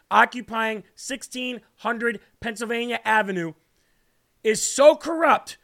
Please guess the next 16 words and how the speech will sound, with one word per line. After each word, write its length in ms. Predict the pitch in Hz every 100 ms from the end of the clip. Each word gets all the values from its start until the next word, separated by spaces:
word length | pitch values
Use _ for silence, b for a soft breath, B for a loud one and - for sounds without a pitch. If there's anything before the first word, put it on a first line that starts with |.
| _ -
in 140 | 226
selling 520 | - - 285 285 302 -
everything 400 | 269 269 277 262
to 80 | 247
China, 460 | - 254 247 196 - B
which 160 | 196 214
is 100 | 185
why 180 | 220
the 120 | 220 208
Hunter 200 | 208 202
Biden 280 | 202 196
laptop 500 | 196 190 - 180 170
story 400 | - 196 185 165 - B
is 240 | 190 190
so 560 | - - 220 202 202 196 b b
darned 520 | 139 214 208 202 202